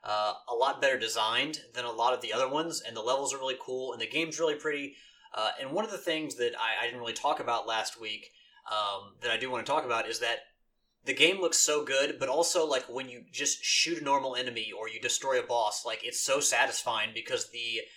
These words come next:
uh, the animations and what you see on screen are so pretty. So, like, everything feels, like, super satisfying in the game,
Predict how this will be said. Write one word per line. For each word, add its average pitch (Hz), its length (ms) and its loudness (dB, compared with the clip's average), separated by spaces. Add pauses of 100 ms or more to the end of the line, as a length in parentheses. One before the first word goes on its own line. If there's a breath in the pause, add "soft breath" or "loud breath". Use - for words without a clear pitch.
(280 loud breath)
uh, - 100 -2
the 127 160 0
animations 135 760 2
and 113 380 -6
what 131 240 0
you 123 60 0
see 135 180 4
on 120 120 -2
screen 127 340 -2
are 110 120 -4
so - 320 2
pretty. - 300 4
So, - 300 2
like, 113 200 -2
everything 180 480 -2
feels, 135 400 0
like, 113 140 -2
super 165 400 0
satisfying 123 640 2
in 104 80 -14
the 101 60 -12
game, 104 260 -8